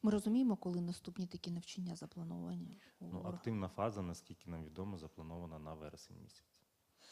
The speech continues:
Speaker 1: Якщо говорити про ситуацію на наших пунктах пропуску на західному кордоні, яка ситуація там? Ми бачили там не так давно,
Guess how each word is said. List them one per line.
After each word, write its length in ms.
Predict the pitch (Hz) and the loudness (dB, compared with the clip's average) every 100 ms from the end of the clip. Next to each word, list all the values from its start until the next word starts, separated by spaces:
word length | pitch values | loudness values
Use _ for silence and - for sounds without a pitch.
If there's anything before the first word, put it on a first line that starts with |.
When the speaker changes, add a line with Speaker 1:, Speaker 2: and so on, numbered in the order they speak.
| - - - | -18 -2 4
Speaker 1:
Якщо 240 | 214 269 | 6 8
говорити 440 | 254 233 247 240 220 | 10 12 10 10 8
про 380 | - 220 220 | 8 8 6
ситуацію 600 | 214 214 - 220 220 214 202 | 6 4 8 8 6 2 2
на 160 | 196 | 4
наших 380 | 196 196 - 196 | 2 2 2 -2
пунктах 400 | - 208 196 - | 2 2 4 0
пропуску 540 | - 208 180 - - | 0 0 0 -2 2
на 280 | 185 190 180 | 4 6 4
західному 560 | 185 190 190 175 180 180 | 4 4 4 2 4 4
кордоні, 680 | - 180 185 254 262 202 190 | 2 0 2 6 6 6 4
яка 420 | 185 - 220 196 | 0 0 0 0
ситуація 640 | - 180 190 175 - 180 - | 0 -4 -2 -2 0 -4 -2
там? 200 | 247 254 | 2 4
Ми 120 | 202 | 4
бачили 580 | 180 196 185 180 170 170 - - - - | 2 0 0 0 2 2 0 -12 -14 -8
там 420 | - 170 170 160 170 | -2 2 2 2 2
не 160 | 170 | 2
так 220 | 175 175 175 | 2 0 2
давно, 360 | 165 165 170 | 2 2 2